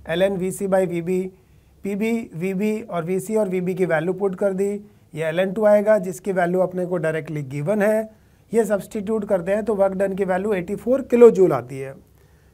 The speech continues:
फिर अगर अपन सीए के अंदर वर्क डन कैलकुलेट करें तो सीए प्रोसेस में वॉल्यूम कांस्टेंट है,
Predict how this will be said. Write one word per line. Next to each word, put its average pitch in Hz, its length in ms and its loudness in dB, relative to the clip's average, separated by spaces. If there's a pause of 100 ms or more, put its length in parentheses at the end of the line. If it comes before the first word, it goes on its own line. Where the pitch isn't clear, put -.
(100)
फिर 214 320 4 (580)
अगर 214 260 2
अपन 214 280 0
सीए 226 460 0
के 233 120 0
अंदर 214 260 4
वर्क 202 200 2
डन 196 200 2
कैलकुलेट 196 380 0
करें 220 320 0
तो 185 200 -4
सीए 214 320 -2
प्रोसेस 196 460 -2
में 208 80 -2
वॉल्यूम 165 360 -2
कांस्टेंट 170 540 -6
है, 226 140 0